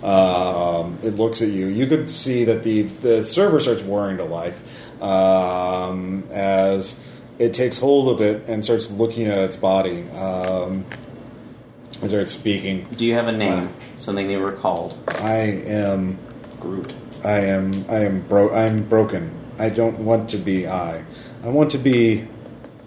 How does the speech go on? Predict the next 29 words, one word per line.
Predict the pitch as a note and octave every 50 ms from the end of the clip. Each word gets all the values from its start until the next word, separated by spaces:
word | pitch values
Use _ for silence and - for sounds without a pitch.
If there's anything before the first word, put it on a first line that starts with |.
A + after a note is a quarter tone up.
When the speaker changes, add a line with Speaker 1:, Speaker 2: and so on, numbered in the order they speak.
| - - - - - - - -
Speaker 1:
I | G#2
don't | G#2+ B2+ A#2+ A#2
want | A#2 A2 G#2+ G#2
to | G#2
be | F2+ F#2+ F2+ E2+
I. | E2+ E2+ E2 D#2+ D#2+ E2 D#2+ G2+ A#2
I |
was | B2+ C3 C3 -
taken | - F3+ F#3 F3+ D3+ B2
from | - A#2 G#2+ G#2
my | G2+ F#2+
home. | F#2+ - D3+ D3 A#2+ F#2+ F2 E2+ E2+ E2+ D#2+
I | G#2
don't, | G#2+ G#2+ A#2+ A#2+ B2 A#2+ A#2 - - - -
I | G#2
don't | G2+ A2+ A#2 G#2 A2 A2
like | A2 A#2 A2+ A2+ -
that. | G2 F2+ F2 E2+ E2+ - - - - - - - - - - - - - - - - -
And | - G#2+ G#2+ A2
then | A2+ A2+ A2+
it | A2 A2+
says, | B2 A#2+ A2 -
"I | - C#3
think | C#3 G#3 G#3+ G3
I'll | F3 C#3+ C3 -
go | - B2 A#2
back | - A2+ G#2+ G#2 -
to | G#2
sleep." | - - - G#2+ G#2+ F#2+ E2+ E2